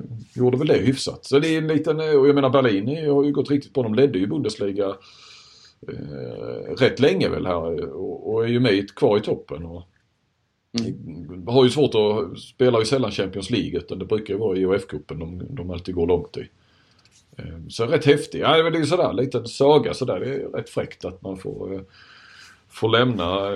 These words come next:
Speaker 1: inte önskvärd längre i, i, i Kristianstad och, eh, och sen ta denna vägen. Och, och nu uppe på den yttersta, eh, får man ju nästan säga, klubbnivån då. Även om det inte är Champions League så är det ju ändå toppen av Bundesliga.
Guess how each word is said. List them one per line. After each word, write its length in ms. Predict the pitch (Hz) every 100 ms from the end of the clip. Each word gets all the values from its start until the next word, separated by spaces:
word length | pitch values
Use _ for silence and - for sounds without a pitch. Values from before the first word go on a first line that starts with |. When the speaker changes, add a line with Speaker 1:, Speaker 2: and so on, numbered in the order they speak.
| 95
Speaker 1:
inte 200 | 120 104
önskvärd 460 | 135 135 87 78
längre 340 | 87 82 82 90
i, 180 | 92 92 _ _ _ -
i, 220 | 104 95 - - - 104
i 40 |
Kristianstad 580 | - 110 104 90 - -
och, 380 | 80 - _ 92
eh, 300 | 85 85 87 87 - _ _ _ _ _ _ - - - -
och 100 | -
sen 140 | 101
ta 140 | 92 95
denna 220 | 107 104
vägen. 400 | 107 92 73 85
Och, 300 | 85 - -
och 60 | 98
nu 180 | 101
uppe 260 | 90 113 - 85 - - -
på 120 | 101
den 140 | 98 104
yttersta, 400 | 95 - - 78
eh, 240 | 80 90 87 101 104 104 117
får 80 | 123
man 100 | 123
ju 60 | 123
nästan 260 | 127 98
säga, 180 | 95 -
klubbnivån 720 | - 104 101 85 73 73 90
då. 140 | 92
Även 160 | 80 90
om 60 | 90
det 60 |
inte 140 | 90 87
är 20 |
Champions 360 | - 82 -
League 200 | 87 69 -
så 140 | -
är 80 | 82
det 60 |
ju 60 | 90
ändå 140 | 80
toppen 340 | 82 101 95 82
av 60 |
Bundesliga. 440 | 82 95 - -